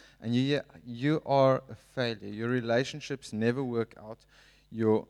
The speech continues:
your, your work is never good enough, and, and you are, you used to get an F in school." Do you, did you guys get an F in school just recently?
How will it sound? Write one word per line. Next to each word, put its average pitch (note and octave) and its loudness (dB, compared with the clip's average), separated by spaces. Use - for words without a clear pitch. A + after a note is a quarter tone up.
your, A2 2
your A#2 2
work C#3 6
is C3+ -12
never A#2 -6
good G#2+ -12
enough, G#2+ -4
and, A#2 -8
and C3+ -16
you D#3+ -8
are, D#3+ -6
you C#3+ -14
used D3 -12
to E3+ -14
get C3+ -6
an C3+ -6
F - -10
in D3 -12
school." A2+ -12
Do - -14
you, A#2+ -10
did A#2+ -16
you B2+ -6
guys B2+ -10
get - -14
an B2 -12
F - -14
in C3 -10
school C3+ -14
just - -20
recently? B2 -18